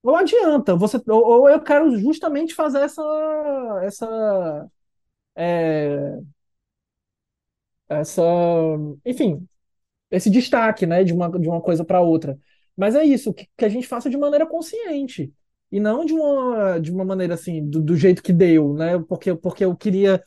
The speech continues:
fazer assim, eu queria fazer aqui, eu complexifico aqui, eu complexifico lá, e no final você vai lá, o argumento não tem nada disso.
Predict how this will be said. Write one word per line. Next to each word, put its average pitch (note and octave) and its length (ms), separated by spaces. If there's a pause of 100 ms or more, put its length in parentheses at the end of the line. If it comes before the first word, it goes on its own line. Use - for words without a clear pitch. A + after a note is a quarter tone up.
(240)
fazer F#3+ 280
assim, A3+ 260
eu A3+ 80
queria G3 180
fazer F#3 240
aqui, F3 200
eu A3 120
complexifico F#3 600
aqui, E3 180
eu B3 80
complexifico F#3 580
lá, A#3 300 (260)
e E4+ 60
no F4+ 100
final E4 460
você D#4 180
vai D#4+ 100
lá, D#4+ 80
o E4 60
argumento D#4+ 340
não F4 120
tem F4+ 100
nada F4 240
disso. C4+ 480